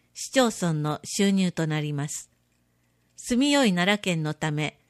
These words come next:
県内での買い物、食事にご協力をお願いします。問い合わせ、県税務課、奈良県マーク。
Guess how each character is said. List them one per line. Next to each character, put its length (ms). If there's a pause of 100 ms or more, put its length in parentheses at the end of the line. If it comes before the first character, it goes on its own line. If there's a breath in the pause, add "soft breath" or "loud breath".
(360)
県 240
内 220
で 100
の 340
買 220
い 40
物、 440 (160 soft breath)
食 340
事 160
に 380
ご 140
協 260
力 320
を 180
お 80
願 240
い 60
し 160
ま 180
す。 220 (960)
問 160
い 60
合 80
わ 140
せ、 340 (420)
県 300
税 240
務 140
課、 300 (260)
奈 200
良 60
県 200
マ 100
ー 80
ク。 280